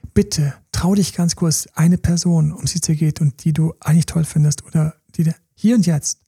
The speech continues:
wir trauen uns ganz kurz, sieh dich in drei Jahren mit dieser Person irgendwo Händchen halten, glücklich langlaufen.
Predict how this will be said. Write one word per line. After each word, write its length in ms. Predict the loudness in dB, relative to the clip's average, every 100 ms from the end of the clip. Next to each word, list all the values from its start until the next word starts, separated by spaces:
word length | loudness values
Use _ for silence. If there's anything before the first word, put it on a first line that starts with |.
| _
wir 100 | -10
trauen 200 | -4 0
uns 120 | 0 0
ganz 200 | -4 -4
kurz, 340 | -6 -6 -6
sieh 140 | -4
dich 140 | -2 0
in 100 | 0
drei 220 | 0 0
Jahren 140 | 0
mit 80 | 0
dieser 140 | -2 -2
Person 360 | 0 0 0
irgendwo 340 | 0 2 2 2
Händchen 360 | 0 2 0
halten, 260 | 0 0 0
glücklich 320 | -2 -4 -6
langlaufen. 460 | -2 0 -2 -4